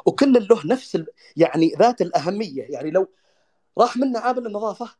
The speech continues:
راح يختل المجتمع. وضربت، أذكر مرة من المرات على هذا المفهوم في، في، في الخطبة مثال، قلت أن أعلى رأس هرم مثلا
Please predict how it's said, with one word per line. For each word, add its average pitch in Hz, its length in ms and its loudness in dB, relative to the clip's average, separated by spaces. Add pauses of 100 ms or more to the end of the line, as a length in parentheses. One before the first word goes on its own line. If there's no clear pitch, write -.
(100)
راح 185 140 -6
يختل 220 300 -12
المجتمع. 185 560 -8 (360)
وضربت، 226 460 -4
أذكر 156 260 -6
مرة 160 200 -2
من 143 80 -4
المرات 143 460 -2
على 180 120 -4
هذا 330 240 -2
المفهوم 156 420 -4
في، 135 160 -12
في، 135 140 -12
في 139 80 -18
الخطبة 214 380 2
مثال، - 280 0 (480)
قلت 339 220 0
أن 202 140 -2
أعلى 185 360 -2
رأس 160 340 -4
هرم 139 240 -2
مثلا 131 340 -8